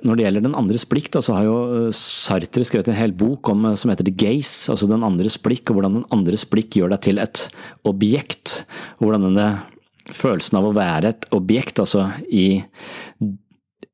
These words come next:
dømt av den andres blikk, eh, gir ofte en følelse av å miste seg selv, og en slags, og det skaper et ekstremt ubehag. Og, eh, Sartre er jo en litt sånn, eh,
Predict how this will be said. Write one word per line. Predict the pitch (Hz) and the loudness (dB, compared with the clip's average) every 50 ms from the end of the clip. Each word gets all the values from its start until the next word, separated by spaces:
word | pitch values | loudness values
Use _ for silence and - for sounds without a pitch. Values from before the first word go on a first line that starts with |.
| _ _ - | _ _ -10
dømt | 117 90 87 120 120 120 139 131 - - - - | -10 -6 -2 0 0 0 -2 -4 -6 -8 -6 -2
av | - 98 92 95 | 0 0 0 0
den | 117 123 113 | 0 0 2
andres | 98 85 90 104 - - | 2 2 0 -2 -2 0
blikk, | - 113 131 131 - - - - - - - | 0 0 0 0 -2 -6 -6 -6 -6 -4 -2
eh, | - 113 107 104 101 104 104 107 | 0 0 2 2 0 0 -2 -4
gir | - - 117 101 98 107 120 | -4 -2 0 2 2 2 2
ofte | 104 - - 107 104 | 0 -2 0 -2 -2
en | 104 | 0
følelse | - 123 104 87 80 - - 113 | 0 -2 -2 0 -2 -2 -2 0
av | 90 87 92 | 0 0 2
å | 101 101 | 2 2
miste | 107 113 - - - - | 2 0 0 -2 -4 -2
seg | - 107 101 - | -2 0 -2 0
selv, | - - 107 127 127 113 | 0 0 0 0 0 0
og | 107 | -2
en | 101 - | 0 0
slags, | 120 104 - - - | 0 -2 -2 -2 -2
og | - 95 92 | -2 0 0
det | 104 95 95 101 - - - _ - | 2 0 0 -4 -6 -10 -18 _ -8
skaper | - - - - - 123 - - 92 | -6 -6 -4 -2 -2 -2 0 0 -2
et | 87 - - - - - - - - - - | -4 -4 -8 -16 -14 -14 -14 -14 -10 -6 -4
ekstremt | 98 - - - 101 101 107 - - | -4 0 0 2 0 0 -2 0 0
ubehag. | 123 107 95 82 85 76 98 117 123 120 - - _ _ _ _ _ - - _ - - _ _ _ _ _ _ - - - _ _ _ - | 2 2 2 2 0 0 0 0 -2 -4 -8 -16 _ _ _ _ _ -20 -20 _ -20 -20 _ _ _ _ _ _ -20 -20 -20 _ _ _ -4
Og, | - 95 95 101 | -2 0 2 2
eh, | 104 104 104 101 98 98 107 113 - - - - - - - | 2 2 2 2 2 2 0 0 -2 -4 -4 -4 -4 -4 -4
Sartre | - - 101 92 - - 117 | -2 0 0 0 2 0 0
er | 98 | 2
jo | 98 | 2
en | 101 | 2
litt | 104 101 - - | 0 0 0 0
sånn, | 98 98 98 98 | 0 2 2 2
eh, | 101 98 98 98 98 98 95 95 98 | 2 2 2 2 2 0 0 -2 -4